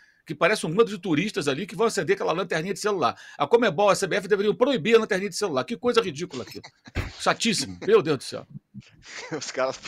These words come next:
Speaker 2: os caras, a C B F pro-, proíbe, é, sinalizadores e não proíbe a lanterninha, <laughs> a lanterninha
Speaker 1: Ô, ô, ô, Tirone, a América,
Speaker 2: celular.
Speaker 1: América,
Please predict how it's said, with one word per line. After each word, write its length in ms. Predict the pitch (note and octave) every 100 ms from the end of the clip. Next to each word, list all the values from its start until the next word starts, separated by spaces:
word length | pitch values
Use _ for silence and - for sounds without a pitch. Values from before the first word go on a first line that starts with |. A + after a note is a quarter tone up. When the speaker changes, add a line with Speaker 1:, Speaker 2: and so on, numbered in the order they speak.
| -
Speaker 2:
os 120 | D3 -
caras, 360 | C3+ C3 - - - - - _
a 120 | G#2+
C 220 | A#2+ C3
B 100 | B2
F 200 | C3 C3+ C3+
pro-, 360 | C3+ B2+ A#2
proíbe, 840 | - A#2+ A#2+ C3+ A#2 A2+ F2 D#2+ -
é, 260 | G2+ F#2
sinalizadores 760 | D#2+ - A#2+ A2+ G2+ F#2+ C3+ C3+
e 60 |
não 240 | C3 C3 D#3+
proíbe 480 | D#3 A#2 B2 B2+ B2+
a 60 |
lanterninha, 680 | A#2+ B2+ - A#2 G#2 A2+ A#2+ -
<laughs> 140 | - -
a 100 | B2 -
lanterninha 400 | B2 - A3+ A#3
Speaker 1:
Ô, 280 | A3 B3 A3
ô, 20 |
ô, 40 |
Tirone, 420 | - A#3 B3+ A#2+ -
a 80 |
América, 360 | F3+ F#3+ C4+ B3
Speaker 2:
celular. 240 | - - F#3+
Speaker 1:
América, 440 | A3+ C4+ B3 A#3+